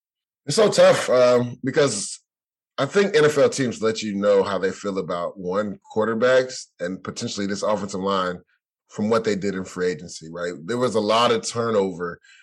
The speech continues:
in free agency with the quarterback position and the quarterback carousel, right? Russell Wilson, you know, leaving, Matt Ryan leaving, Carson Wentz leaving,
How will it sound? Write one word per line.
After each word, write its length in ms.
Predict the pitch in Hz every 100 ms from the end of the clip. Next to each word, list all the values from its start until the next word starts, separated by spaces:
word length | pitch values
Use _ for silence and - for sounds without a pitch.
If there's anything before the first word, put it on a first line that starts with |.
| _ -
in 140 | 107
free 240 | 101 107 107
agency 300 | 92 - 101
with 160 | 95
the 60 | 95
quarterback 420 | - 117 117 123
position 460 | 117 104 113 113 107
and 80 |
the 60 | 98
quarterback 460 | 117 110 101 107 -
carousel, 720 | 104 101 98 101 92 95 - - - _ -
right? 280 | 98 101 78
Russell 300 | 107 - 95
Wilson, 540 | 104 98 98 95 95
you 100 | 98
know, 120 | 95
leaving, 640 | 92 95 98 95 95 98 90
Matt 220 | 104 82
Ryan 400 | 95 95 98 95
leaving, 420 | 98 98 92 95
Carson 480 | - 104 101 101 90
Wentz 300 | 101 98 -
leaving, 360 | 101 98 98